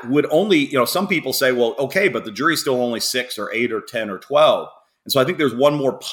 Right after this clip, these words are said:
piece to the puzzle, which is what we also know is that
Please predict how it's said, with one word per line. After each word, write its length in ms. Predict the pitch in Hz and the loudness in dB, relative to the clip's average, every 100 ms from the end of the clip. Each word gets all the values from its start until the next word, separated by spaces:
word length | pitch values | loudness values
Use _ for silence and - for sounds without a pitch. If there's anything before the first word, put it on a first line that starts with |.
| - | -8
piece 280 | - 147 - | -4 -4 -4
to 60 | 104 | -6
the 100 | 98 | -2
puzzle, 420 | - 170 127 104 | 2 2 2 -4
which 180 | 107 117 | -6 -4
is 380 | 110 104 - _ _ _ _ _ _ _ | -4 -4 -8 _ _ _ _ _ _ _
what 180 | 123 139 | 0 2
we 120 | 151 | 4
also 320 | 151 233 - 147 | 4 4 2 0
know 280 | 120 113 | 0 0
is 200 | 113 107 | -2 -4
that 240 | 110 113 | 0 0